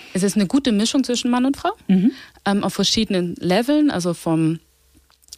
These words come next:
Speaker 1: C E O hin zu, ähm, Geschäftsführerinnen und Geschäftsführern, ähm, aber auch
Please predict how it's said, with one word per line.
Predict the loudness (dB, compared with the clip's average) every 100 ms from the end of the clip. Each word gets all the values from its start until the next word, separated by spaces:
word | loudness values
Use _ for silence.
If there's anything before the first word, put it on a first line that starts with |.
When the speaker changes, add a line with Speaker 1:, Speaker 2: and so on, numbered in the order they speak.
| -14 -8
Speaker 1:
C | -2 0 0
E | 2
O | 2 2 4 2 2
hin | 2 2 0 -2
zu, | -2 0 2 2 2 2 0
ähm, | 0 0 2 2 2 0 2
Geschäftsführerinnen | 2 0 -2 -2 0 0 0 -2 0
und | -2
Geschäftsführern, | -2 -2 -4 -2 0 0 0 0 -4 -8 -12 -14 -12 -2
ähm, | 0 2 2
aber | 2 0 0
auch | 0 0 -2